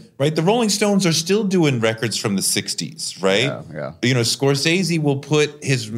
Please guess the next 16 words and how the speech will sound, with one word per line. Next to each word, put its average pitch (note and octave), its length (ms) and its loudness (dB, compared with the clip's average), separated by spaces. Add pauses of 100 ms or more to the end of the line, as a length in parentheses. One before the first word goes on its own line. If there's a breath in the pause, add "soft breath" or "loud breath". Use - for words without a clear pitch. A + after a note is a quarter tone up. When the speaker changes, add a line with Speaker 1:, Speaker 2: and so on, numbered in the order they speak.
Speaker 1:
movie D3+ 400 2
from C#3+ 160 -2
the C3 80 0
seventies D#3+ 500 0
out, F2+ 540 0
and G#2 160 2
it's G2+ 160 -6
like, G#2 380 0
it's C#3 100 -4
still C#4 260 -2
great. F4+ 460 0
We C#4 80 -4
still F4 240 0
Speaker 2:
Yeah. - 80 -2
Speaker 1:
watch A#4+ 220 0
it. A#3 140 -2